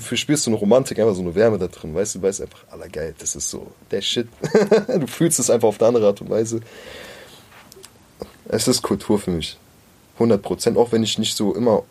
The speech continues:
so richtig tief da drin manchmal gelebt hab. Immer so, ja, manchmal dann nicht mehr. Aber so, ich fühl das hundertprozentig.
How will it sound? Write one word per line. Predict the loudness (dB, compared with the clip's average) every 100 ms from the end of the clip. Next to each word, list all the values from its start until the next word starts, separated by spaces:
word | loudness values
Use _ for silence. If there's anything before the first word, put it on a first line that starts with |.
| -14
so | -8
richtig | -2 0 0 -2
tief | -2 2
da | 2
drin | 2 0
manchmal | 2 2
gelebt | 0 0 -2 0
hab. | -2 -2 -20 -20 -4
Immer | 2 2
so, | 2 0
ja, | 4 4 2
manchmal | -2 0 0
dann | 0
nicht | -2 -6
mehr. | -8 -10 _ -20 -20 -20 -18 -2
Aber | 4 4 4
so, | 0
ich | -2 -4
fühl | -4 -4
das | -6 -10 -10 -8
hundertprozentig. | -4 -2 -2 -4 -10 -8 -8 -8 -10 -12